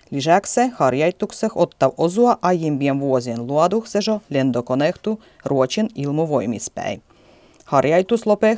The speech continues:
tulien tossargen. Varavonalaisen kaloin elostu nygöi voit katsoa suoras lähetykses. Ympäristöjärjestö W W F on avannut omal saital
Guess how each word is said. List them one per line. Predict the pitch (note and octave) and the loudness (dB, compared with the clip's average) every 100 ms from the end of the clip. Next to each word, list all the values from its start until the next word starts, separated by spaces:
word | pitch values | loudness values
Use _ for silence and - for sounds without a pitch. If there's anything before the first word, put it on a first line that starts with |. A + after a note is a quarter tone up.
| - | -2
tulien | B2+ B2+ D3 D#3 | -2 0 -2 -2
tossargen. | A#2 - - F#2 A2 G#2 G2 - _ _ _ _ _ _ _ _ _ _ - D3+ | -6 -4 -6 -8 -8 -10 -12 -18 _ _ _ _ _ _ _ _ _ _ -10 -2
Varavonalaisen | D3+ E3 F#3+ G3 G3 F3 F3+ F#3+ | 2 4 4 4 4 2 0 -2
kaloin | F#3+ F#3 G3 A3 A3 | 2 4 6 4 4
elostu | G3 C3+ - - A#2 | 4 4 2 -6 -4
nygöi | D3 C3+ A#2+ B2+ | -2 0 0 2
voit | A#2+ - | 0 0
katsoa | C#3 C#3+ - A3 A3+ | -4 -4 -4 -4 -2
suoras | - A2+ A#2 C3 | -2 0 0 -2
lähetykses. | B2 B2+ - - - D#2+ - - _ _ _ _ | -4 -4 -6 -10 -8 -6 -6 -8 _ _ _ _
Ympäristöjärjestö | F#3+ A3 E3 C#3 - C#3+ F3+ D3+ A#2+ - A#2+ | 0 4 4 2 -2 0 2 2 -2 -4 -6
W | A#2 C3+ | -2 0
W | F3+ G#3 B3 | 4 4 2
F | - - - | -4 -10 -4
on | C#3 | 0
avannut | E3+ G3 F3+ C#3 C#3 | 0 4 4 2 0
omal | E3 C3 A2 | 0 0 0
saital | - D3+ F3 A3 B3 | 0 0 2 2 2